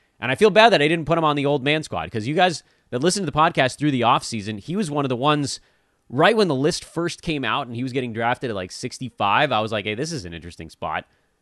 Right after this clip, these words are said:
And then I kinda stopped crowing about O G. I got him in a couple of spots. Shoulda targeted him more.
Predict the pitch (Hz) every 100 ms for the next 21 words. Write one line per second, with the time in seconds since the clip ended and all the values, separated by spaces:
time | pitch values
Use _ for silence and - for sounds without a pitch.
0 | _ _ _ _ _ _ _ - 127 143
1 | 143 127 - - 156 147 - - 131 135
2 | 139 - - 151 170 147 107 87 87 87
3 | 98 92 90 90 - 160 254 277 196 143
4 | 196 208 202 170 - 185 202 - - -
5 | _ _ _ _ - - 202 175 143 139
6 | 135 113 98 90 80